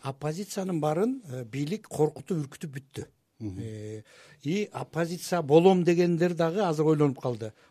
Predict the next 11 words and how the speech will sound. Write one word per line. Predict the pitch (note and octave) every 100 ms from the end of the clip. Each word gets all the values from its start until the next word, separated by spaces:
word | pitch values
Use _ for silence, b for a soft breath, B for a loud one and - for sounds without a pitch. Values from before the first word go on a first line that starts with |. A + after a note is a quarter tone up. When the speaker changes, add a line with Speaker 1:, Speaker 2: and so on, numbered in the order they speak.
| b
Speaker 1:
Ошол | - D3
оппозиция | D3+ D3+ D#3+ E3 - D#3+
болсом, | D3+ D#3+ - C4 E3
э, | C3+ C3+
менин | C3+ C#3+ D#3+
тагдырым | C#3+ C#3 C#3 D3 C#3
жакшы | C#3 -
болбой | C3+ C3 B2
калат | B2 A#2
окшойт | A#2 - -
деп. | G2